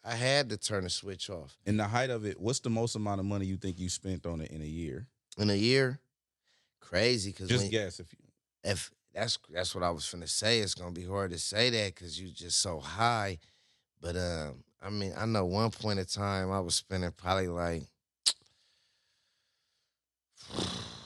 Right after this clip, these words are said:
Speaker 1: I mean, my manager, he, he was, he was sober, so he probably know better than me. You know what I mean? But I say a good, a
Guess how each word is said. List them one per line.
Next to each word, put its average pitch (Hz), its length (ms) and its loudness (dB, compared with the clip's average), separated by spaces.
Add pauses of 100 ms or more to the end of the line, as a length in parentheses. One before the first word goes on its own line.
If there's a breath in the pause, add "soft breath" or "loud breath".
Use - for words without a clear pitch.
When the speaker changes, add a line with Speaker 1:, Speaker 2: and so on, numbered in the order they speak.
(1300 loud breath)
Speaker 1:
I 73 40 -14
mean, 69 260 -6
my 73 120 -6
manager, 78 520 -2
he, 90 340 -2
he 101 160 -4
was, 85 240 -4
he 104 120 -4
was 78 160 -2
sober, 92 360 0
so - 180 -10
he 90 160 -8
probably 73 440 -10
know 82 120 -8
better 87 320 -4
than 98 180 -2
me. 107 300 0 (480 soft breath)
You 107 80 -8
know 98 220 -6
what 95 40 -12 (120)
I - 40 0
mean? 117 100 -2
But 101 140 -4
I 127 160 4
say 107 320 0
a 92 80 -6
good, 107 540 0 (540)
a 90 180 2